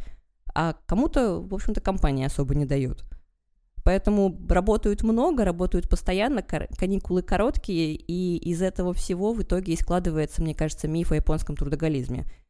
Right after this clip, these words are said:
Хотя сейчас, э, современное поколение, вот мои ровесники, в основном работу открыто не любят и по возможности не перерабатывать не будут это делать, и по возможности взять каникулы будут их брать.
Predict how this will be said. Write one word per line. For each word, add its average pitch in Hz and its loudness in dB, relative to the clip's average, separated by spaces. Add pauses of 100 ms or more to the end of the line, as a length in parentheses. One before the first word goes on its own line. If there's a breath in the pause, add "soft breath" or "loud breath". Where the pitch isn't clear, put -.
(140)
Хотя 170 0
сейчас, 214 -2
э, 165 -2 (400)
современное 175 2
поколение, 156 4
вот - -10
мои 160 0
ровесники, 160 0 (760 loud breath)
в 165 2
основном 190 2
работу 180 2
открыто 160 0
не 160 0
любят 196 2
и 165 -2
по - 8
возможности 165 0
не 165 0
перерабатывать 143 0
не 147 0
будут 214 -2
это 240 2
делать, 220 0
и - -2
по 156 2
возможности 165 -2
взять 156 0
каникулы 175 -4
будут 160 -4
их - -4
брать. - 4